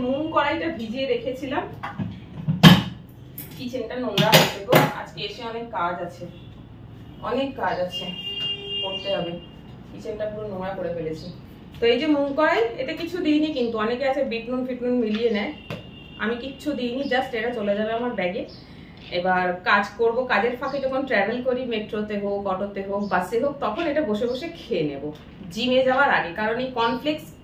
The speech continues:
খুব বেশি কর্নফ্লেক্স কিন্তু আমি নিইনি, আর এই কর্নফ্লেক্সটা হজম হয়ে যাবে খুব তাড়াতাড়ি। আমি কাজ করে জিম যাব, জিম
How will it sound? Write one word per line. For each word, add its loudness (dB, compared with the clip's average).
খুব -4
বেশি 0
কর্নফ্লেক্স 2
কিন্তু -2
আমি 4
নিইনি, 0
আর 0
এই -6
কর্নফ্লেক্সটা 0
হজম 2
হয়ে 4
যাবে 0
খুব -4
তাড়াতাড়ি। -2
আমি 2
কাজ 6
করে 2
জিম 2
যাব, 0
জিম 0